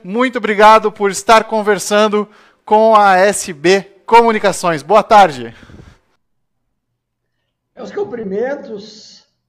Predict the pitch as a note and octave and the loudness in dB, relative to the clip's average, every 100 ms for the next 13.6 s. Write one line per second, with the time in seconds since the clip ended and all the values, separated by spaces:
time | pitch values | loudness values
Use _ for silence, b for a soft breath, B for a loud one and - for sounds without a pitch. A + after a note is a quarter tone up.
0 | _ _ D#3 D#3+ C#3+ - D#3+ F#3+ - - | _ _ -20 -18 -18 -18 -18 -16 -16 -20
1 | - _ _ _ _ F3+ - G#3+ G3 - | -20 _ _ _ _ -12 -8 -6 -6 -8
2 | - - - D3+ D3 E3+ G3 G#3 - - | -12 -16 -14 -14 -8 -8 -6 -10 -14 -20
3 | _ _ _ _ _ _ _ G#3 C#4 D#4 | _ _ _ _ _ _ _ -2 2 2
4 | D4 D4 B3 C4+ D4+ D4 C#4 C4 C4 A3 | 0 0 2 2 2 0 0 -2 -2 -6
5 | G3+ - - _ _ _ _ _ - B3 | -10 -18 -20 _ _ _ _ _ -8 -4
6 | B3 D4+ G4 G#3+ G#3+ B3 C4+ A3+ F#4 G4 | -2 -2 -2 -4 -6 -6 -8 -8 -8 -8
7 | F#4 - - _ _ _ _ _ - B3 | -10 -16 -20 _ _ _ _ _ -4 0
8 | G#3 C#3 A#2+ A2+ b b b b b b | 0 -2 -10 -16 b b b b b b
9 | b b b _ _ _ _ _ _ _ | b b b _ _ _ _ _ _ _
10 | - B2 C3+ A2 - _ _ _ _ _ | -20 -20 -20 -20 -20 _ _ _ _ _
11 | _ _ _ _ - F3+ F#3 F#3+ F#3 E3+ | _ _ _ _ -12 -6 -4 -4 -6 -10
12 | F3+ - - - - G3+ G3 A3 C4 B3+ | -14 -18 -20 -20 -10 -8 -4 -2 0 0
13 | G#3 C4+ C4+ B3 - - | -2 -2 -4 -10 -14 -20